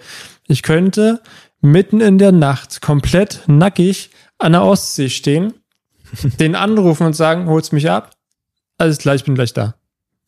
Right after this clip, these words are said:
Speaker 1: Da würde es kein Wenn und Aber geben und andersrum ganz genauso.
Speaker 2: Ja.
Speaker 1: Ja?
Speaker 2: Ja, das ist
Speaker 1: Und
Speaker 2: stark.
Speaker 1: und das ist halt sowas, weil dieses Spektrum einfach da ist, weil wir müssen keinen Schwanzvergleich machen,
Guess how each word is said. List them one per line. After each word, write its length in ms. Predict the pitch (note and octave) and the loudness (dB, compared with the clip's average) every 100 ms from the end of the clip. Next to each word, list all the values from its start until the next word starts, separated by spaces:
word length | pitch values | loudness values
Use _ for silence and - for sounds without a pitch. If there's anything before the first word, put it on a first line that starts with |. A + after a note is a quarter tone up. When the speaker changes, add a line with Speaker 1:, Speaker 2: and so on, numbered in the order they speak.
| _ _ _ | _ _ _
Speaker 1:
Da 140 | D3 | -2
würde 140 | C3+ E3+ | 0 0
es 100 | D#3+ | -2
kein 360 | - E3 F3 D#3+ | -6 -4 -2 -2
Wenn 120 | D3+ | -2
und 100 | D#3+ | 0
Aber 240 | F3+ E3+ | -2 -4
geben 200 | D3+ B2 | -2 -2
und 80 | C3 | -2
andersrum 420 | D3 D#3 D#3 D#3 | -2 -2 -2 -2
ganz 260 | D#3 D#3 F3 | -2 -2 -2
genauso. 520 | F#3+ D#3+ D#3+ C#3 A#2+ - _ - | -4 -2 -2 -2 -6 -8 _ -6
Speaker 2:
Ja. 300 | A2+ A2 G#2 G#2 - _ | -4 -2 -4 -8 -16 _
Speaker 1:
Ja? 220 | C#3+ C#3+ F3+ _ _ | -4 -4 -6 _ _
Speaker 2:
Ja, 120 | B2 A#2+ | -10 -6
das 120 | C#3+ | -4
ist 60 | |
Speaker 1:
Und 60 | C#3+ | -4
Speaker 2:
stark. 420 | A2 E2+ - - _ _ | -4 -10 -12 -20 _ _
Speaker 1:
und 180 | C#3 B2+ - | -4 -4 -6
das 180 | D3+ | -6
ist 140 | F#3 E3 | -6 -6
halt 140 | D3+ | -6
sowas, 380 | - D#3+ E3+ D#3+ | -4 -4 -4 -4
weil 100 | D3 | -4
dieses 200 | C#3 C3 | -4 -6
Spektrum 600 | B2+ - G3+ F3+ - D3 | -8 -6 -8 -8 -6 -4
einfach 320 | D#3 B2+ B2+ A#2+ | -4 -4 -6 -8
da 260 | - B2+ | -6 -6
ist, 160 | B2 - | -6 -4
weil 160 | C3 C3 | -4 -2
wir 80 | |
müssen 340 | D3 D#3+ D#3 D3 | -2 -2 -4 -8
keinen 280 | C3+ C3+ C#3 | -4 -4 -4
Schwanzvergleich 760 | - D#3+ D#3 D3 C3+ C3+ C3 | -4 -4 -4 -6 -2 -2 -2
machen, 320 | C3+ B2 A#2+ | -2 -2 -4